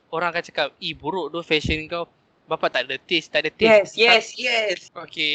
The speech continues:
Speaker 1: uh, buat apa, buat apa kau nak kisah? Sebab, uh, one thing for sure, they're not in your profession. Contoh, your profession is fashion. You know a lot about fashion. And orang yang komen tu, orang yang just pakai benda, benda sama. So, why
Speaker 2: Yeah.
Speaker 1: would you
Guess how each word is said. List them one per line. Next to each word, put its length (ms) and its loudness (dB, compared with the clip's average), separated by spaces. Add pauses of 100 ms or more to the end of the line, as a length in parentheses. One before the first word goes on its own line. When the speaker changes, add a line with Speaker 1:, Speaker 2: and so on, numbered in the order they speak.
(120)
Speaker 1:
uh, 360 0 (100)
buat 240 2
apa, 380 -6 (240)
buat 160 2
apa 100 -14 (160)
kau 300 0
nak 160 -4
kisah? 340 -4 (220)
Sebab, 240 -2 (260)
uh, 220 2
one 220 2
thing 200 -8
for 160 -10
sure, 380 -10 (280)
they're 220 -2
not 140 -2
in 100 -10
your 140 -4
profession. 580 0 (400)
Contoh, 160 -8
your 140 -6
profession 480 -10
is 180 -12
fashion. 540 -2
You 160 -8
know 80 -2
a 80 0
lot 100 2
about 220 -4
fashion. 400 0 (260)
And 140 -6
orang 220 0
yang 100 -4
komen 320 0
tu, 180 -12
orang 220 -2
yang 140 -2
just 160 -8
pakai 160 -2
benda, 320 -4 (240)
benda 240 -2
sama. 320 0 (640)
So, 320 -8
why 160 2
Speaker 2:
Yeah. 80 -4
Speaker 1:
would 160 -12
you 480 -12